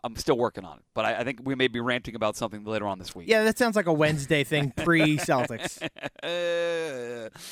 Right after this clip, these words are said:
Speaker 1: All right. Uh, we ask you to please, please help out the show. You can log on and subscribe. You're listening to, wherever you listen to it right now, you can subscribe right there, by the way, whether it's iTunes,
Speaker 2: Sure
Speaker 1: the
Speaker 2: can.
Speaker 1: Odyssey app. Uh, maybe click the link there on Twitter.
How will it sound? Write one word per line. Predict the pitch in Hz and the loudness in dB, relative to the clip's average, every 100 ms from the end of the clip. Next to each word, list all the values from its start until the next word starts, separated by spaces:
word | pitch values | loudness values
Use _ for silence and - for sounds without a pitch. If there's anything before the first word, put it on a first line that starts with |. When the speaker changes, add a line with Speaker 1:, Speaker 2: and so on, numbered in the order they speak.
| - - - - | -16 -20 -20 -2
Speaker 1:
All | 170 180 | 6 10
right. | 160 151 - | 10 8 6
Uh, | 147 143 | 8 8
we | 165 | 8
ask | 185 180 185 | 8 6 6
you | |
to | 156 | 4
please, | 175 180 156 | 6 4 4
please | 170 156 | 2 6
help | 151 143 | 6 8
out | 131 | 4
the | 123 | 4
show. | - 120 | 2 4
You | 107 | 4
can | 117 123 | 0 4
log | 131 139 | 6 8
on | 135 131 127 | 6 4 4
and | 120 | -2
subscribe. | - - 139 123 117 | -8 0 8 8 8
You're | 117 | 2
listening | 156 156 143 | -2 -2 -2
to, | 147 | 0
wherever | 214 233 | 4 4
you | 151 | 2
listen | 240 277 | -2 0
to | 185 | 2
it | 151 | 4
right | 123 | 4
now, | 131 | 6
you | 120 | 2
can | 117 | 0
subscribe | 104 113 143 117 | -12 -2 0 2
right | 104 | 0
there, | 123 | 0
by | 95 | -2
the | 82 | -6
way, | 80 | -10
whether | 95 104 | -6 -4
it's | 107 | 2
iTunes, | 127 135 135 127 - - | 2 2 -4 -6 -10 -8
Speaker 2:
Sure | 156 | -6
Speaker 1:
the | 139 | 2
Speaker 2:
can. | 143 | 8
Speaker 1:
Odyssey | 139 127 - 127 | 10 8 0 2
app. | 151 147 - - - _ | 6 6 4 -20 -20 _
Uh, | - 135 127 123 | 4 8 10 8
maybe | 143 | 4
click | - 151 | 0 -2
the | - | -2
link | 135 135 | -4 -2
there | 143 135 | 2 4
on | 110 101 | 4 2
Twitter. | - 220 208 202 | 10 10 10 6